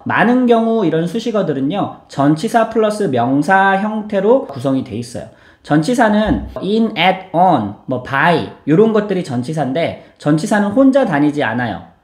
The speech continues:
반드시 명사랑 같이 다니거든요. 그래서 이렇게 in the room, behind the door, at night, 또 위에서 나왔던 뭐, on the desk,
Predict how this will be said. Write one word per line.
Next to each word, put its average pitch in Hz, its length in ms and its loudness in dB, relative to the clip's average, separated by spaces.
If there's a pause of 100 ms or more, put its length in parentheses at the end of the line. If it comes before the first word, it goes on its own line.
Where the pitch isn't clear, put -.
(120)
반드시 170 400 0
명사랑 156 520 0
같이 131 260 -6
다니거든요. 156 640 0 (220)
그래서 151 260 -4
이렇게 143 380 -2
in 175 280 0
the 127 160 2
room, 131 600 2 (260)
behind 170 480 -2
the 147 160 -2
door, 143 560 2 (460)
at 175 200 0
night, 151 480 2 (200)
또 160 100 0
위에서 208 360 2
나왔던 143 460 -2
뭐, 135 160 0
on 175 280 0
the 185 160 2
desk, 185 480 -2